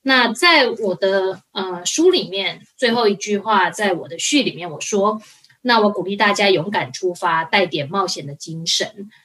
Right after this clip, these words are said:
那所以我就想到说，诶，其实我们在很多时候，呃，一件事情的结束会感到很紧张，但是其实也是另外一件事情的开始。所以我就想说，诶，这个主题我们可以聊聊，因为我知道刚好您现在也在写，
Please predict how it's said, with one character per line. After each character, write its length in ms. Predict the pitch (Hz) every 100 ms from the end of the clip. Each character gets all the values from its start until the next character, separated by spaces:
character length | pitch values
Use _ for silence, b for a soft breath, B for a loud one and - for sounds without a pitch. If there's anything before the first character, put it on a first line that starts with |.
| _
那 160 | 269 247
所 180 | 247
以 60 | 302
我 120 | 294
就 120 | 208
想 160 | 262 165
到 80 | 190
说， 120 | 208
诶， 120 | 330
其 120 | 349
实 160 | 269 277
我 140 | 262
们 160 | 185 165
在 240 | - 226 214
很 200 | 214 160
多 120 | 208
时 140 | 220
候， 400 | - 220 202 175 b b b
呃， 500 | - 180 160 147 143 170 _ _ - - - -
一 100 | 240
件 240 | 339 330
事 220 | 269 302
情 240 | 233 208 180
的 360 | 180 165 160 _ _
结 280 | - 196 170
束 440 | 220 - 370 180 - _ -
会 180 | 247
感 220 | 202 156 160
到 100 | 208
很 180 | 196
紧 200 | 196 165
张， 280 | 151 160 165 b b b
但 100 | 240
是 120 | 233
其 180 | - 226
实 160 | 208 233
也 140 | 190
是 120 | 160 208
另 140 | 214
外 140 | 196
一 60 | 175
件 180 | 185 190
事 160 | 180
情 180 | 202 160
的 80 | 151
开 280 | - 156 160
始。 220 | 185 -
所 160 | - 202
以 80 | 185
我 100 | 190
就 60 |
想 160 | 240 190
说， 80 | 269
诶， 60 |
这 100 | 330
个 100 | 370
主 180 | 233 190
题 180 | 165 -
我 80 | 165
们 160 | 160 185
可 140 | 240
以 80 | 202
聊 160 | 180
聊， 120 | 170 170
因 80 | 233
为 40 |
我 80 | 220
知 160 | 180 202
道 220 | 233 220 B -
刚 120 | 226
好 140 | 226 185
您 140 | 190
现 180 | 208 214
在 60 |
也 60 | 180
在 180 | 202 196
写， 440 | 202 - 165 156